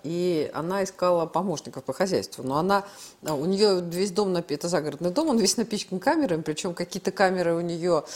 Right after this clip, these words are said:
а, видеоизображения, какие-то камеры звуковое изображение, уж не знаю, что там за секретные шпионские штучки, но в итоге она постоянно меняет людей, потому что она требовательна, в общем, вполне адекватна, но требовательна, но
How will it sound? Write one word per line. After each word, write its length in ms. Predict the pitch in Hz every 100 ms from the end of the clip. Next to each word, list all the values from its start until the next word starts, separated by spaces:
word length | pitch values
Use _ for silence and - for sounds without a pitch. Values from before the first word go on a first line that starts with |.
| - -
а, 360 | 147 143 139 135
видеоизображения, 1080 | 156 269 294 214 165 156 160 156 156 135 127
какие-то 340 | 156 262 202
камеры 460 | - 220 214 202 202
звуковое 500 | 180 196 214 180 123
изображение, 520 | 123 120 117 117 117
уж 160 | 120
не 80 | 170
знаю, 200 | 175 127
что 140 | - 120
там 180 | 117
за 100 | 110
секретные 560 | 113 - 135 120 113 104
шпионские 480 | - - 123 - 143
штучки, 440 | - 302 - - - - -
но 120 | 196
в 80 | 277
итоге 280 | 359 254 254
она 160 | 262
постоянно 340 | - - 277 220
меняет 400 | 226 214 214 190
людей, 460 | 208 190 208 311
потому 300 | 320 - 160
что 240 | 165 - 165
она 300 | 170 165 151 - - _
требовательна, 800 | 196 311 - 208 - 156 175 127 -
в 140 | 160
общем, 440 | 180 - 147 143 135
вполне 320 | - 175 214 160
адекватна, 500 | 190 - 320 330 208
но 80 |
требовательна, 560 | 160 277 269 220 196 170
но 240 | 180 208